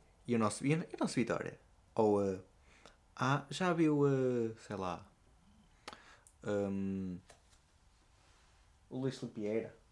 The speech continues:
Posso falar do Lu-, Lu-, Luís Filipe Vieira, que também é capaz de ser um bom tema.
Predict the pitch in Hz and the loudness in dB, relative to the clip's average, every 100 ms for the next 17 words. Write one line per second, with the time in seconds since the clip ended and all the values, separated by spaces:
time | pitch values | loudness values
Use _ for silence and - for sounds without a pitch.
0 | _ - - 110 104 107 110 107 107 107 | _ -6 -2 4 4 4 0 0 0 0
1 | 107 107 - 113 - 107 113 120 - 113 | 2 0 0 -4 2 6 6 4 0 -2
2 | 117 117 117 113 117 120 - - _ _ | -2 -4 -4 -2 -2 -6 -14 -18 _ _
3 | _ _ _ _ - - - _ - 113 | _ _ _ _ -20 -20 -20 _ -4 -2
4 | 110 110 - 95 90 | 0 -2 -2 -2 -4